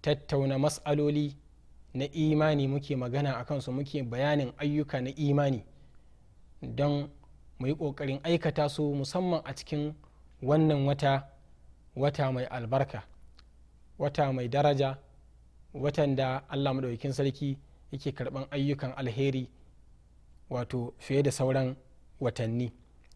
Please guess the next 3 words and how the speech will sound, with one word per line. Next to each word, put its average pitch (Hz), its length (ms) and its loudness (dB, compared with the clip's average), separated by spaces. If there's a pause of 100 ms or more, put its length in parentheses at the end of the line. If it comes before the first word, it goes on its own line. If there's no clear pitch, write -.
(1040)
Don 151 180 2
haka, 165 440 6 (560)
shirinmu 156 600 6